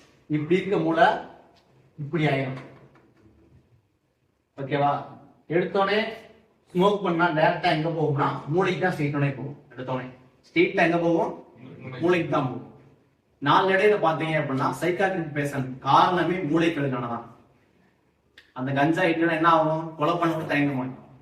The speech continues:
ஏன்னா கூலிப்படையாத காரணமா அதுதான். கூலிப்படை காரணமா தான். தினமும் வேலைக்கு போறது, அந்த காசுக்கு கஞ்சா வாங்குறது, அடிக்கிறது, இப்படியே வேலைக்கு போகும். குடும்பத்தை யாரும் பார்க்கறதே கிடையாது. ஏன்னா ஃபர்ஸ்ட் அஃபெக்ட் ஆன காரணமே கஞ்சானாலதான்.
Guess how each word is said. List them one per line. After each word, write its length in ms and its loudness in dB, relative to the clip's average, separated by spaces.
ஏன்னா 220 0
கூலிப்படையாத 520 0
காரணமா 360 -2
அதுதான். 320 -8
கூலிப்படை 440 0
காரணமா 480 2
தான். 220 -8
தினமும் 500 -2
வேலைக்கு 360 -2
போறது, 300 0
அந்த 240 2
காசுக்கு 460 -4
கஞ்சா 380 2
வாங்குறது, 480 -6
அடிக்கிறது, 400 -4
இப்படியே 300 0
வேலைக்கு 320 -2
போகும். 260 -12
குடும்பத்தை 420 0
யாரும் 360 2
பார்க்கறதே 420 -2
கிடையாது. 360 -4
ஏன்னா 400 -2
ஃபர்ஸ்ட் 360 -2
அஃபெக்ட் 340 2
ஆன 140 0
காரணமே 520 2
கஞ்சானாலதான். 880 0